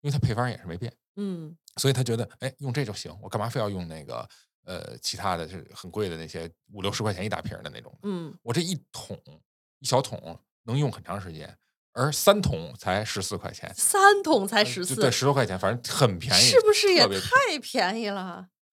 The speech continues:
Speaker 1: 对，就确实太便宜。它属于上海家化
Speaker 2: <laughs>
Speaker 1: 下边的，
Speaker 2: 哦。
Speaker 1: 下属的一个子品牌。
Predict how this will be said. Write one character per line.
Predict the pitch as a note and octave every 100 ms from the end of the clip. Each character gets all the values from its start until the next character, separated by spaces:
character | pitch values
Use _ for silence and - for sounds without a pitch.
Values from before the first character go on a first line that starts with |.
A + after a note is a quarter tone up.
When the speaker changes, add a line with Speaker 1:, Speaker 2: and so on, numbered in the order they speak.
| _ D4
Speaker 1:
对， | F2 E2+
就 | G2 - -
确 | B2+
实 | G2+
太 | F#2+
便 | - -
宜。 | _ _
它 | D#3+
属 | D#3+ - F2 D2+
于 | D2 E2 G#2+ B2 - _ - _ _ -
上 | - B2+
海 | D4 D2+ - B3 -
家 | - G2+
化 | G#2 E2 _ _ _
Speaker 2:
<laughs> | _ - G#3
Speaker 1:
下 | G#2
边 | E2+ -
的， | -
Speaker 2:
哦。 |
Speaker 1:
下 | - F#2
属 | E2 A#1+
的 | -
一 | F2
个 | E2 -
子 | -
品 | F2+
牌。 | E2+